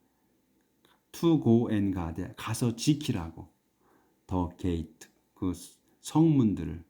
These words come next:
To make sure, 확-, to make sure 대신, 대디아를 확실히 하게끔. 대신 뭐냐? The Sabbath was kept holy. 아, 그 안식일이 거룩하게 지켜지게. 여기 확실히 하게.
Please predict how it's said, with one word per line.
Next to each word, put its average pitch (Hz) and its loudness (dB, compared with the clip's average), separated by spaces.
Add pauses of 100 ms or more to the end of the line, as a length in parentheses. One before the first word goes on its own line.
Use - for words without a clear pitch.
(800)
To 151 2
make 104 4
sure, 90 -6 (280)
확-, - -10 (360)
to 170 4
make 107 4
sure 101 -2
대신, 87 -8 (280)
대디아를 110 4
확실히 180 -4
하게끔. 92 -6 (1120)
대신 101 0
뭐냐? 104 2 (180)
The 87 -6
Sabbath 120 -2
was 90 -4
kept - -12
holy. 87 -12 (320)
아, 90 -12
그 110 -2
안식일이 113 2 (280)
거룩하게 113 2
지켜지게. 82 -14 (960)
여기 92 -4
확실히 - -14
하게. - -16